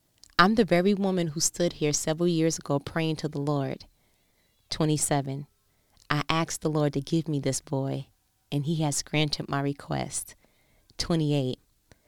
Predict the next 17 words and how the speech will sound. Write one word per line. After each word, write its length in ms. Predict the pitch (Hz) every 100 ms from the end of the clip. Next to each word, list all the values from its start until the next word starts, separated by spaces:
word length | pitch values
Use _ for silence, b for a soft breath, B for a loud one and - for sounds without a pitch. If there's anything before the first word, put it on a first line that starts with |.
| b b
"Now 420 | 147 151 160 196 185
I'm 280 | 160 151
giving 360 | 147 170 180 175
him 200 | 151 147
to 160 | 139 147
the 140 | 143
Lord, 500 | 135 143 151 135 143 - _ _ _ _ _
and 100 | 139
he 180 | 147 190
will 140 | 165 147
belong 460 | 147 143 156 170
to 140 | - 151
the 120 | 143
Lord 180 | 147 143
his 160 | 135
whole 360 | - - 165 165
life." 480 | 160 135 131 -